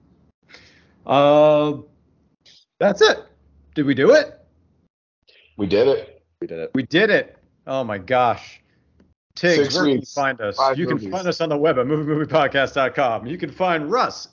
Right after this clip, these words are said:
Speaker 1: everywhere as Russ Incredible. You can find Peter as Pete, Peter Petey on Letterboxd. You can find me as Johnny Tiggs on Letterboxd and Strava. You know, I need those kudos on my runs. Yeah, six weeks, <laughs> less than an hour.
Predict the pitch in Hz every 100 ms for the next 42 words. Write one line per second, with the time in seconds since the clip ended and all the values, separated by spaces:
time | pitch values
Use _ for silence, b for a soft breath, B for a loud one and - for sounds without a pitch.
0 | - 320 - 240 165 139 110 82 _ _
1 | _ _ - 95 107 120 107 - 98 82
2 | 82 - _ _ _ 127 131 143 - 156
3 | 151 - 269 220 123 123 120 180 180 _
4 | 190 175 - 226 208 107 - b b -
5 | 135 123 127 135 110 - 131 120 139 139
6 | 165 220 156 101 - b b _ 123 131
7 | 127 127 110 92 151 190 180 180 120 -
8 | 120 120 139 135 139 120 143 180 175 113
9 | 98 123 - _ - 120 113 135 113 120
10 | 139 - 143 107 113 - - 104 110 120
11 | 104 113 B B - 240 - - 254 269
12 | - 208 233 311 269 - - - _ 160
13 | 196 - 196 151 131 110 85